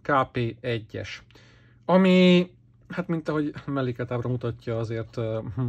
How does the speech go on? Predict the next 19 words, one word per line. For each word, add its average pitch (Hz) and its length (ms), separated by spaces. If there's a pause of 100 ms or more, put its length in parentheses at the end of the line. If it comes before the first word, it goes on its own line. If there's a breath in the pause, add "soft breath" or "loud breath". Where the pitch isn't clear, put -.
hagy 123 160
maga 113 240
után 120 260
némi 120 200
kívánnivalót. 143 880 (280 loud breath)
Nem 160 200
a 135 40
legkiválóbb 135 800
példány 143 560
a 143 260 (280 soft breath)
Chaos 151 360
Padoknak, 175 640 (140)
és 147 580 (440 loud breath)
hát 135 160
nem 214 160
tudtuk 143 300
kipróbálni 123 920
az 117 280
aciba. 123 600